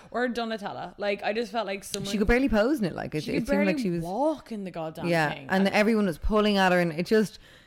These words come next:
Speaker 1: it looked like she was just like, "Get me the fuck home." And I
Speaker 2: Yeah.
Speaker 1: bet that's what she was thinking.
Speaker 2: Yeah, I bet, I bet.
Speaker 1: So maybe
Speaker 2: But
Speaker 1: let,
Speaker 2: yeah.
Speaker 1: let us know. We're gonna end it here. We've been shouting on there for an hour and a half.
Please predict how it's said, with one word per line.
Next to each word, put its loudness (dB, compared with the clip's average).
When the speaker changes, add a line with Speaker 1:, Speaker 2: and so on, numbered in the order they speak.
Speaker 1:
it -2
looked 0
like -2
she -4
was -6
just -12
like, -8
"Get -8
me -12
the -14
fuck -14
home." -14
And -14
I -4
Speaker 2:
Yeah. 4
Speaker 1:
bet 0
that's -6
what -10
she -10
was -8
thinking. -18
Speaker 2:
Yeah, 0
I 0
bet, -2
I -2
bet. -6
Speaker 1:
So 0
maybe 0
Speaker 2:
But -
Speaker 1:
let, 2
Speaker 2:
yeah. 4
Speaker 1:
let 2
us 0
know. 4
We're -2
gonna 0
end -2
it 2
here. 0
We've -6
been -14
shouting -10
on -10
there -8
for -16
an -14
hour -12
and -14
a -16
half. -2